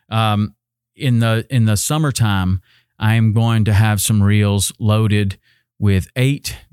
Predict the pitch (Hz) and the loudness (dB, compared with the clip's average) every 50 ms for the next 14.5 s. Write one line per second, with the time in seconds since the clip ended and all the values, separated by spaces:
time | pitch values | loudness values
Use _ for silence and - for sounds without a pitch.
0 | - - - 123 127 123 120 117 117 - 113 101 92 - - 123 113 - - - | -8 -2 0 0 2 2 2 0 0 0 0 0 0 0 0 -2 -2 -2 0 0
1 | 120 117 113 110 101 - 101 101 95 90 87 85 87 - - - _ _ _ _ | 2 2 2 2 0 0 0 0 2 0 0 -2 -4 -6 -10 -14 _ _ _ _
2 | _ _ _ _ _ _ _ - 107 104 101 101 101 98 98 95 92 87 - - | _ _ _ _ _ _ _ -2 0 2 4 4 4 2 2 2 0 0 -4 -8
3 | _ _ _ _ _ _ _ _ _ _ _ _ _ _ _ - 98 107 107 104 | _ _ _ _ _ _ _ _ _ _ _ _ _ _ _ -8 -6 -4 -2 0
4 | 107 107 107 104 104 92 - 107 104 98 98 98 95 90 104 104 101 101 101 101 | 0 0 2 0 0 0 2 0 2 2 2 0 0 0 2 2 2 2 0 0
5 | 95 - - 98 95 - - 104 104 104 - - 110 101 - - - 98 95 92 | 0 0 0 0 0 0 0 0 0 0 -2 -2 -4 -4 -4 -4 -4 -2 0 0
6 | 92 90 90 90 85 87 87 87 92 92 92 95 95 101 110 123 123 - - 135 | 0 0 0 0 0 0 -2 -2 0 0 0 2 2 2 2 0 0 -2 -2 0
7 | 127 117 117 - - 127 131 147 - - 135 143 151 156 160 165 151 - _ - | 0 -2 -2 -2 -2 -2 -2 -2 -2 -2 0 0 0 0 0 -2 -4 -6 _ -20
8 | - - _ _ _ _ - 120 110 98 98 98 - - 123 123 131 - - _ | -20 -20 _ _ _ _ 0 0 2 2 2 0 0 0 0 0 0 -2 -6 _
9 | _ _ _ _ - 131 120 123 123 123 _ _ - 123 113 107 107 113 123 139 | _ _ _ _ -6 -4 -2 -2 -4 -6 _ _ -6 -2 0 0 2 2 2 0
10 | 165 160 143 - _ _ _ _ _ _ _ _ _ _ _ _ _ _ _ _ | 0 -4 -6 -8 _ _ _ _ _ _ _ _ _ _ _ _ _ _ _ _
11 | _ _ _ _ - 117 110 110 107 98 110 117 113 107 101 95 90 _ - - | _ _ _ _ -4 -2 0 0 2 2 2 2 2 2 0 -2 -2 _ -4 -2
12 | 113 113 117 113 117 113 113 117 113 113 110 104 98 101 - - - - - _ | 0 0 0 0 0 0 0 2 2 2 2 0 -2 -4 -4 -6 -10 -10 -12 _
13 | _ _ _ _ _ _ _ - 117 104 95 90 110 117 110 113 110 113 117 - | _ _ _ _ _ _ _ 0 0 2 2 2 2 2 2 2 2 0 0 -2
14 | - 104 - 120 120 123 127 131 127 | -4 -4 -4 -2 -2 0 0 -2 -2